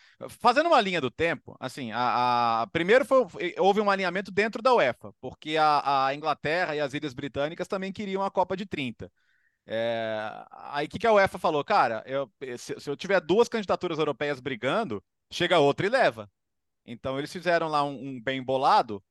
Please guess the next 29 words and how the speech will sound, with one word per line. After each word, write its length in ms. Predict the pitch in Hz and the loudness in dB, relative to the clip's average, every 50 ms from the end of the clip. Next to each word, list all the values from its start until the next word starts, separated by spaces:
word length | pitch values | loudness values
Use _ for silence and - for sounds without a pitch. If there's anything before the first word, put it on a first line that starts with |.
| _ _ | _ _
pra 300 | - 131 131 120 110 104 | -6 -4 -2 -2 -2 -4
que 160 | - - 127 | -6 -8 -8
a, 300 | 120 117 104 104 113 113 | -6 -6 -4 -4 -4 -4
a 40 | 113 | -4
candidatura 640 | - 143 131 120 127 139 127 - 143 135 131 127 | -6 -10 -10 -6 -6 -6 -6 -4 -6 -4 -4 -4
britânica 720 | 117 113 131 127 - - 131 123 120 117 107 - 110 104 98 98 | -4 -6 -8 -8 -6 -6 -4 -4 -4 -6 -8 -8 -8 -10 -8 -8
mais 320 | 110 117 117 120 117 - | -6 -4 -4 -4 -4 -6
Irlanda 560 | 131 123 120 120 117 113 113 110 104 104 98 - _ _ _ _ _ _ | -10 -10 -6 -4 -4 -4 -4 -4 -6 -8 -8 -10 _ _ _ _ _ _
pegasse 360 | 135 127 120 135 135 - - | -2 2 2 2 2 2 2
a 60 | 143 | 4
Euro 220 | 135 143 139 135 123 | 4 4 4 2 0
vinte 240 | 123 131 135 - - | -2 -6 -6 -4 -2
e 40 | |
oito 460 | 143 139 143 160 196 185 - 262 269 - _ _ _ - - _ _ _ _ - | 0 2 2 2 0 -2 -6 -10 -10 -10 _ _ _ -20 -20 _ _ _ _ -10
e, 1080 | - 131 135 135 139 135 131 131 135 135 131 131 127 127 120 117 117 120 - - 143 - - | -6 -4 -4 -2 -2 -2 -2 -2 -2 -2 -2 -2 -2 -2 -2 -2 -4 -4 -6 -6 -8 -8 -8
e, 40 | 147 | -2
e 40 | |
Portugal 500 | - - 151 127 - 165 135 139 147 151 | 0 0 0 0 0 2 4 6 6 6
e 40 | 151 | 4
Espanha 340 | - - - 156 156 185 208 | 2 0 -2 0 0 0 -2
fosse 320 | - - 175 180 190 - | 0 0 2 2 2 0
a 40 | 220 | -4
candidatura 480 | - 214 202 185 220 208 - 202 185 190 | -6 -6 -2 -2 -2 0 2 2 2 2
europeia 440 | 190 208 220 - - 170 170 180 180 | 2 0 0 0 0 0 0 -2 -2
pra, 340 | - 214 208 214 214 214 | -2 -2 -2 -2 -2 -2
pra 160 | 208 - 226 220 | -2 -4 -6 -4
Copa 240 | 220 220 202 226 | -4 -4 -4 -6
do 80 | 220 277 | -6 -6
Mundo. 340 | 269 226 156 127 110 104 | -4 -4 -4 -4 -6 -8